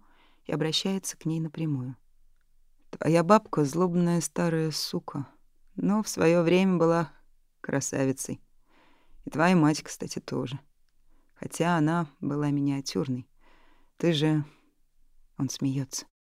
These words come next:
«В тебе есть малость мясца, девочка. Ох, и осчастливишь ты какого-то мужчину, несмотря на кожу».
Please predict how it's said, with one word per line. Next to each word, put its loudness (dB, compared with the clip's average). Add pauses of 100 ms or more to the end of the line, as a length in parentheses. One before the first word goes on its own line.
(380)
«В -20
тебе 0
есть -4
малость 0
мясца, -2
девочка. -6 (920)
Ох, 6
и 8
осчастливишь 4
ты -2
какого-то 2
мужчину, 4
несмотря 2
на 4
кожу». 2